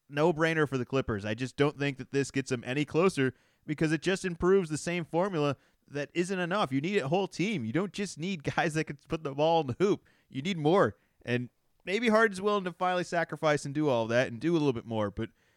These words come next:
I, I just, I also wouldn't have touched the volatility of Westbrook. I thought they were getting really good Westbrook out of all this. And if this turns into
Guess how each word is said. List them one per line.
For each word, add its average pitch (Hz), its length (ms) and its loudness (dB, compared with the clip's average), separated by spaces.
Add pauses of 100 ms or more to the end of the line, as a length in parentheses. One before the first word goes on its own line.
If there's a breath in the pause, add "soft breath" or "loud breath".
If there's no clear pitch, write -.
(580)
I, 143 160 -8
I 147 60 0
just, 156 340 -4
I 143 120 -2
also 165 440 2
wouldn't 170 240 0
have 175 80 -4
touched 165 280 0
the 160 60 -2
volatility 156 540 2
of 127 80 2
Westbrook. 131 400 -2
I 117 80 -2
thought - 180 -2
they 175 80 2
were 151 60 0
getting 165 300 0
really 185 240 -2
good 180 140 2
Westbrook 151 440 0
out 117 100 2
of 113 80 0
all 113 180 0
this. 120 220 -4
And 120 100 -4
if 110 100 -6
this 151 160 -4
turns 156 260 -6
into 143 280 0